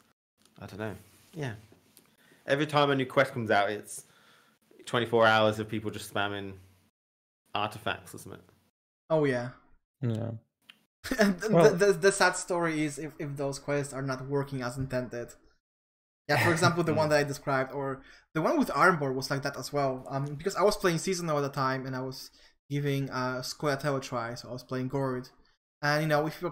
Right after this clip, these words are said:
Speaker 2: playing Gord, Mahak-, Mahakam Forge, you have a lot of armor cards, you have Tempering,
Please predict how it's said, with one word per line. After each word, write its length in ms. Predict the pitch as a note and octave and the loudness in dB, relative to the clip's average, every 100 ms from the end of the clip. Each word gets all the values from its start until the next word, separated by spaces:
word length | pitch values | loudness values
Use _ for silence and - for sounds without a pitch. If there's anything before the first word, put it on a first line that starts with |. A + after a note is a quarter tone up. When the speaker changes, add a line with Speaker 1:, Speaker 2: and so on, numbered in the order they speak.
| E3+ | 0
Speaker 2:
playing 200 | D#3+ E3 | 0 2
Gord, 300 | D3 D3+ D#3+ | 0 0 -2
Mahak-, 580 | C3+ C3 - D3+ C#3+ D#3 | -4 -4 -6 -12 -10 -2
Mahakam 420 | C#3 D3 E3 D#3 | 0 0 0 -4
Forge, 360 | C3+ C3 C#3+ | -2 -2 -2
you 80 | C#3+ | 0
have 140 | C#3+ C#3 | -2 -2
a 40 | |
lot 160 | C3 C3+ | -4 -2
of 320 | D3+ - - _ _ _ - | -4 -6 -20 _ _ _ -2
armor 240 | A#3+ F3+ | 0 0
cards, 360 | - G#2+ A2 C#3 | -2 -8 -8 -6
you 60 | |
have 120 | C#3 E3+ | -4 -2
Tempering, 520 | G3 D3+ A#2 A#2 | -2 -2 -6 -10